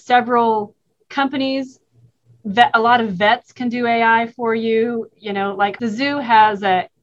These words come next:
A B S, American Breeder Service rep that maintains our nitrogen tank. You know, she A Is. So there's people that can do it for you if you wanna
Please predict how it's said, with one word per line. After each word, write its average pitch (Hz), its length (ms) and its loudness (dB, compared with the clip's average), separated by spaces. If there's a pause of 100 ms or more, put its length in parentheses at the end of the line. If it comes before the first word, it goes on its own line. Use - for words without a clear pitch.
(120)
A 226 140 -2
B 226 200 -2
S, 185 320 0
American 202 400 -4
Breeder 208 300 -2
Service 185 640 -6
rep 185 400 0
that 190 140 -6
maintains 196 480 -4
our 180 100 0
nitrogen 190 560 -4
tank. 226 440 -6 (400)
You 202 120 -2
know, 185 120 0
she 240 300 -4
A 208 580 4
Is. 202 180 -10
So 202 180 -6
there's 202 340 -4
people 302 380 -4
that 220 140 -4
can 214 180 -8
do 220 180 -2
it 220 220 -4 (200)
for 202 320 -2
you 262 460 -4 (640)
if 220 160 -2
you 214 140 -8
wanna 190 460 0